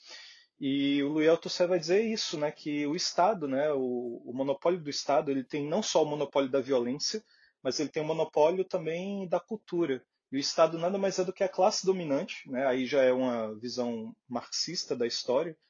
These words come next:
marxista e anarquista, uma visão materialista, eu poderia dizer, que diz que o Estado ele é tomado pelas elites, pela burguesia, mesmo que você tenha, né,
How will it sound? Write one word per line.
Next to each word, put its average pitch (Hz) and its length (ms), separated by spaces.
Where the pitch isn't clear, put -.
marxista - 500
e 147 40
anarquista, 135 480
uma 123 80
visão 120 180
materialista, 131 680
eu - 60
poderia 117 320
dizer, 120 380
que 151 400
diz 151 280
que - 120
o 165 60
Estado 175 420
ele 156 120
é 160 40
tomado 196 540
pelas 143 340
elites, 117 600
pela 127 160
burguesia, 131 480
mesmo 196 320
que - 80
você 214 280
tenha, 185 420
né, 156 200